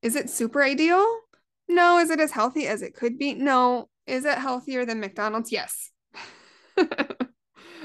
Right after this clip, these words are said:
Okay. So do you see what I'm saying? Instead of having to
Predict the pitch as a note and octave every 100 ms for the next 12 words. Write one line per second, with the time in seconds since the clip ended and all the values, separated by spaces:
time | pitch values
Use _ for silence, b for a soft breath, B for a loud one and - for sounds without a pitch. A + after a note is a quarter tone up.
0 | C#4 - B3 A3+ B3 B3+ G#3+ C4+ D#4 _
1 | B B B B _ _ - A#3+ A3+ B3+
2 | B3+ C#4 C4+ C4+ C4 C4+ C#4+ C4 C#4 E4
3 | B3+ - B3+ C4 C4 C4